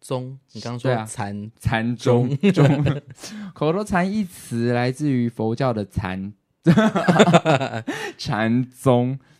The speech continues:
Speaker 2: 本来的意思就是指说这个人他没有用心的领悟，把一些现成的经验挂在嘴巴上，装作自己是很有思-，思想的，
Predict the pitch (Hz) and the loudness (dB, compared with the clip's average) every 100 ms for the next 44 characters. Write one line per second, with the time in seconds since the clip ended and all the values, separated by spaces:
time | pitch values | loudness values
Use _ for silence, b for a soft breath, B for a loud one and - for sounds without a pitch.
0 | b b b _ _ - 127 147 165 170 | b b b _ _ -2 0 0 -2 -4
1 | 180 170 175 170 147 104 92 - 117 117 | -4 -4 -2 -4 -6 -8 -8 -2 -2 -2
2 | 123 147 110 98 117 123 101 117 110 107 | -4 -4 -2 -2 -4 -4 -2 -4 -4 -6
3 | 110 98 90 85 80 104 92 92 135 127 | -6 -6 -6 -8 -10 -10 -8 -8 -8 -6
4 | 139 - 131 104 101 90 90 92 107 110 | -6 -6 -6 -6 -10 -10 -10 -8 -6 -6
5 | 107 104 110 107 107 - - 95 - - | -6 -4 -4 -4 -8 -8 -10 -10 -8 -10
6 | 95 95 - 87 B B B - 127 127 | -10 -10 -10 -10 B B B -4 -2 -2
7 | 123 123 90 85 113 101 104 85 - - | -4 -6 -8 -10 -8 -6 -6 -8 -12 -12
8 | 107 - - 113 117 - 85 104 - | -12 -12 -10 -8 -6 -8 -8 -12 -14